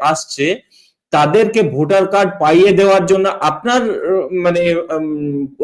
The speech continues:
এই, এই পার্টির লোক এর মধ্যে ইনভলভ আছে, সেটা আমি এই জন্য বলছি, কারণ আমি আপনাদেরকে প্রমাণ দেখিয়ে দিচ্ছি। ঠিক আছে, আমি দেখিয়ে দিচ্ছি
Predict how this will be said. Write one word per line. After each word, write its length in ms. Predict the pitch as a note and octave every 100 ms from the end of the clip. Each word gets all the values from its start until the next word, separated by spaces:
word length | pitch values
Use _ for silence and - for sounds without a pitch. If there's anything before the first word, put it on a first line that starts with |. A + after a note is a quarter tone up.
| D3 C3+
এই, 280 | C3+ C3+ C#3
এই 200 | C#3+ C#3
পার্টির 420 | - C#3+ C#3+ G3+
লোক 360 | G3 G3+ F#3+ - - _ -
এর 220 | F3 F#3+
মধ্যে 280 | G3+ F#3 G#3
ইনভলভ 440 | F3 F#3 A3 G3+
আছে, 300 | F#3 - F3
সেটা 240 | F3 F#3+ -
আমি 180 | F#3+
এই 240 | G3+ G#3 G3
জন্য 200 | A#3 A#3
বলছি, 320 | F#3+ E3 G#3+
কারণ 280 | G#3+ A3+ A#3+
আমি 300 | - A3 B3
আপনাদেরকে 420 | G#3+ A3+ A#3 C4+
প্রমাণ 420 | - A#3+ C#4 D4
দেখিয়ে 260 | A3+ F#3 C#3+
দিচ্ছি। 340 | A2+ - G2 - _
ঠিক 120 | F#3
আছে, 220 | A#3 E3+ G#2 _ _ _ _ _ _ _ _ _
আমি 140 | D3
দেখিয়ে 240 | D#3 D3 B2
দিচ্ছি 280 | F#2 -